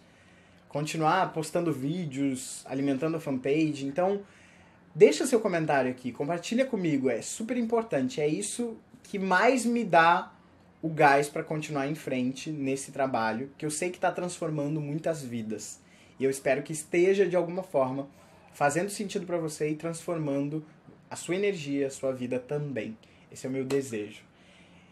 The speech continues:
Eu quero agradecer muito por você tá assistindo aqui agora.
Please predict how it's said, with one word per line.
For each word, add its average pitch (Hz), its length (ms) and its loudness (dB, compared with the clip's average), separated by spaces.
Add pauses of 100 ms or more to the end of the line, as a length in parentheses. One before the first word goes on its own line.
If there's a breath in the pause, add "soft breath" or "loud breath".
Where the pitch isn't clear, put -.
(140)
Eu 135 80 -4
quero 175 200 6
agradecer 180 560 2
muito 190 460 -2
por 170 160 -8
você 151 260 -2
tá 135 140 -2
assistindo 143 640 -6
aqui 143 380 -4
agora. 131 520 0